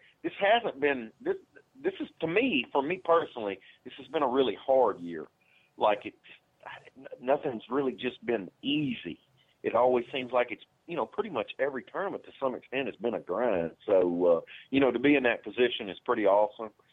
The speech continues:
Uh, you know, I'm, again, it's kinda like this tournament. I'm just taking it one day at a time.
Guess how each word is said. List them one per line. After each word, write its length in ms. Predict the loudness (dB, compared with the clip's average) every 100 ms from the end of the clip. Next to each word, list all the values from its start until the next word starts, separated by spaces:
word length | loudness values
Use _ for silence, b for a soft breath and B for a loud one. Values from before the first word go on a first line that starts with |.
| _ _ _
Uh, 280 | 2 4 2 -4 _ -12
you 100 | -2
know, 280 | 0 0 -4
I'm, 100 | -12 -4 -4
again, 400 | -2 0 0 -2
it's 140 | -8 -4
kinda 220 | 0 2
like 180 | 0 -2
this 100 | -8 -2
tournament. 340 | 0 0 -2
I'm 120 | -2
just 120 | -2
taking 260 | 2 2 0
it 80 | -4
one 180 | -4 0
day 160 | 2
at 80 | 2
a 40 | -2 -4
time. 260 | -4 -6